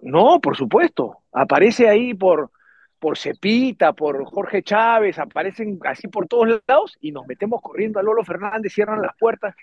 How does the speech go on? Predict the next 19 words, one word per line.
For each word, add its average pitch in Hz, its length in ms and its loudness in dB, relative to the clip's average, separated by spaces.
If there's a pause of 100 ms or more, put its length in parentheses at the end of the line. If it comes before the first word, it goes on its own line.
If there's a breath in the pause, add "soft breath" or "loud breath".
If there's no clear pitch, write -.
(220 soft breath)
el 147 120 2
bus 196 160 0
se 185 80 -2
queda 202 180 2
afuera, 214 300 2
destrozan 196 680 -6
el 160 140 -4
bus, 220 360 -6 (340)
comienzan 190 440 -4
a 170 60 0
golpear, 151 440 2
comienzan 196 340 -4
a 180 60 -2
tirar 180 340 0
piedras 214 300 0
por 147 160 -6
encima 208 400 -4
de 175 140 2
los, 135 340 -4